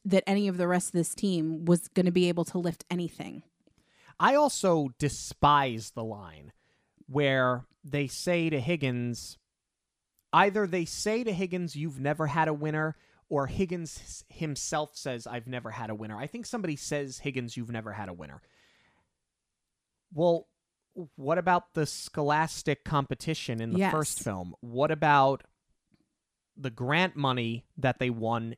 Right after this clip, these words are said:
Speaker 2: in the second film? Uh, you've had two winners in two straight films.
Speaker 1: Well, that's also my bigger point of where this is problematic. So I'm gonna remove my pin now. Um,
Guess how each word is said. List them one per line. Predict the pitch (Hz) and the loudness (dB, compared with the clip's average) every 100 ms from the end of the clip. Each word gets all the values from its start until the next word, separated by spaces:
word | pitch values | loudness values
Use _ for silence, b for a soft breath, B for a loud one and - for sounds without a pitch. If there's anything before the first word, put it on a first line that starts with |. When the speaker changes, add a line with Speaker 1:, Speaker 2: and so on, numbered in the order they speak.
| - | -6
Speaker 2:
in | 135 127 | -6 -4
the | 110 104 | -4 -6
second | - 233 226 143 110 | -4 -4 -2 -4 -4
film? | - 98 78 - _ _ _ _ _ _ _ _ _ _ _ _ | -8 -8 -8 -16 _ _ _ _ _ _ _ _ _ _ _ _
Uh, | 135 135 131 131 - | 2 4 4 0 -4
you've | 135 135 | -4 -4
had | 139 143 131 | -2 -4 -4
two | - 180 180 | -8 -2 -2
winners | 147 160 143 123 123 | 0 0 2 0 -2
in | 120 | -8
two | - 131 | -4 -6
straight | - - 113 - | -6 -6 -6 -8
films. | 117 92 90 - - _ _ _ _ _ _ _ B B B B - | -12 -12 -12 -16 -18 _ _ _ _ _ _ _ B B B B 4
Speaker 1:
Well, | 208 202 _ - | 6 6 _ -6
that's | 185 208 233 - | 4 6 6 8
also | 226 220 - 208 196 185 180 165 - _ _ _ _ _ _ _ _ _ | 8 8 6 8 8 8 6 2 -4 _ _ _ _ _ _ _ _ _
my | 190 196 185 | 6 6 8
bigger | 208 196 185 | 6 6 2
point | - 185 170 | 2 0 2
of | 170 160 | 0 2
where | 175 165 | 2 4
this | 170 - | 2 4
is | 160 160 - - _ _ | 2 2 0 -2 _ _
problematic. | - 175 165 160 156 147 - | -2 0 2 2 2 -2 -4
So | - 160 - | 0 0 0
I'm | 165 175 | 2 4
gonna | 185 165 | 6 6
remove | 170 190 190 | 6 6 6
my | 175 165 | 4 -2
pin | - 156 156 | 0 0 0
now. | 143 - - B B B B B - | -2 -10 -16 B B B B B 0
Um, | 202 185 170 160 147 | 6 6 6 2 -4